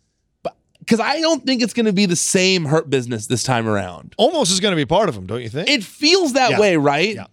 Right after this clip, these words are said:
Speaker 2: feels that way to me.
Speaker 1: It feels like Omos is gonna be part of it. I can't tell if Cedric and Shelton are.
Speaker 2: <laughs>
Speaker 1: I can't tell. I can't tell.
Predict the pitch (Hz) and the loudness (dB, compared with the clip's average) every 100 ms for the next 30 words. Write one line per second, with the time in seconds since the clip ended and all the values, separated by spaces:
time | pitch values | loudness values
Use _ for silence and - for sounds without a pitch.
0 | _ 147 131 120 110 98 85 _ _ _ | _ -8 -6 -6 -6 -8 -14 _ _ _
1 | - 202 - 285 349 311 294 269 226 214 | -2 -2 0 2 2 2 2 2 2 0
2 | 196 196 185 147 156 151 147 147 147 _ | 0 -2 -2 0 0 0 2 0 -2 _
3 | _ _ _ _ _ _ _ _ _ _ | _ _ _ _ _ _ _ _ _ _
4 | _ _ - - - 240 - 180 202 190 | _ _ -20 -8 -2 -2 -2 2 4 4
5 | 165 - 160 147 143 127 135 120 110 90 | 2 0 0 -2 -2 0 0 0 -4 -4
6 | 69 - 302 - - 339 190 170 262 233 | -4 -2 0 2 0 0 0 -2 -2 -2
7 | 226 247 240 - 202 180 127 113 - - | 2 2 0 0 0 2 -2 -6 -14 -4
8 | 151 156 170 202 170 151 165 131 | -2 0 0 0 0 0 2 0